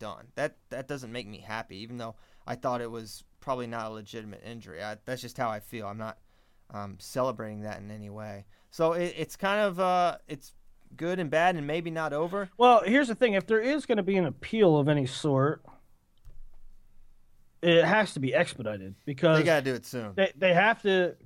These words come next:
Speaker 2: get into litigation. I mean, not litigation, but, um, they have to get into some kind of boardroom and vet it all out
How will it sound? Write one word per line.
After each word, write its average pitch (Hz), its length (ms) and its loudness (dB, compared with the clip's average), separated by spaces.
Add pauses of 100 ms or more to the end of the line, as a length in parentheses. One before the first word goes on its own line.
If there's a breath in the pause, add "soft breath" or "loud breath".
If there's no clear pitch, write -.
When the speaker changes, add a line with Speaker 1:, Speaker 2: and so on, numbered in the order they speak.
Speaker 2:
get 196 200 2
into 185 320 0
litigation. 147 720 0
I 156 60 0
mean, 165 260 2
not 151 180 2
litigation, 147 520 0
but, 135 240 -4
um, 135 580 2
they 165 80 2
have 196 100 4
to 175 80 0
get 156 240 2
into 160 260 0
some 170 180 4
kind 165 200 4
of 113 120 -2
boardroom 151 600 6 (400 loud breath)
and 135 560 2 (320 soft breath)
vet 156 280 4
it 196 120 8
all 170 200 10
out 135 400 0